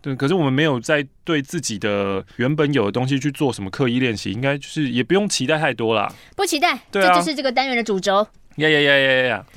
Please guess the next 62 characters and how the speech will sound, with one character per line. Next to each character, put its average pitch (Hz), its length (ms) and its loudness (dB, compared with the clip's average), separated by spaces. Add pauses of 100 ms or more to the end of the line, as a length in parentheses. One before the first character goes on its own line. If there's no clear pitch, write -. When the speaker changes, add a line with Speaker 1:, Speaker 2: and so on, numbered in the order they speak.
(200)
Speaker 2:
诶， 262 80 -2
一 262 360 0
样 403 140 2
就 339 80 0
是 294 460 0
两 196 320 -2
个 226 80 0
让 269 100 2
你 240 140 0
选 185 160 -2
啦， 143 220 -4
Speaker 1:
哦。 - 120 -2
Speaker 2:
左 226 360 4
边 339 360 2
这 311 140 2
条 202 220 0
路 220 200 4
跟 254 320 0
右 269 280 2
边 233 300 -2
这 208 200 0
条 143 260 -4
路。 185 280 -2
Speaker 1:
嗯。 139 300 0 (340)
Speaker 2:
库 330 160 0
拉 285 160 2
皮 254 140 -4
卡 240 100 0
有 262 80 2
说 226 140 -4
出 247 160 0
一 - 20 -2
个 208 80 0
法 135 240 -4
则 143 160 -4
还 151 80 -2
是 165 60 -2
什 156 100 -8
么 - 80 -12
的。 - 100 -18 (220)
Speaker 1:
有 135 100 0
吗？ 226 240 4 (320)
他 196 140 -2
说 208 140 2
什 196 40 2
么？ 120 240 0
Speaker 2:
好 262 140 -2
像， 330 320 -4
好 262 160 -4
像 370 100 -2 (120)
人 254 260 0
会 392 100 0
比 226 160 -6
较 370 240 2
先， - 560 -4
想 214 320 -2
先 359 300 -2
选 214 300 -2
哪 185 160 -2
一 233 80 -2
边 185 360 -2
哦。 - 200 -8